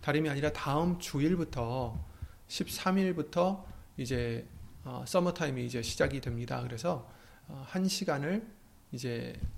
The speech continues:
앞으로 돌리셔야 됩니다. 지금 이제 열한 시인데, 어, 열두 시로 바꿔야 되는 거죠. 그러니까 <clears throat> 시계를 한 시간 앞으로 돌려놓으시고, 어,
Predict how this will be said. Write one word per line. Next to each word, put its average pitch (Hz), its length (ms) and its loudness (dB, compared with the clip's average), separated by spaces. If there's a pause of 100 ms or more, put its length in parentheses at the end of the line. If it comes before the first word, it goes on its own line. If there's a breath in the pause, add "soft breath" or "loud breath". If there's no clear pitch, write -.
(320)
앞으로 185 400 4
돌리셔야 127 440 0
됩니다. 117 420 0
지금 131 280 -2
이제 131 180 0
열한 139 360 4
시인데, 123 540 -2 (540 loud breath)
어, 123 240 -6
열두 151 420 4
시로 139 500 2
바꿔야 139 380 2
되는 123 200 0
거죠. 117 300 -2
그러니까 120 380 -4 (140)
<clears throat> 185 400 10 (2000 loud breath)
시계를 180 680 6
한 208 200 4
시간 185 280 4
앞으로 170 400 2
돌려놓으시고, 131 960 2 (380 loud breath)
어, 123 760 -4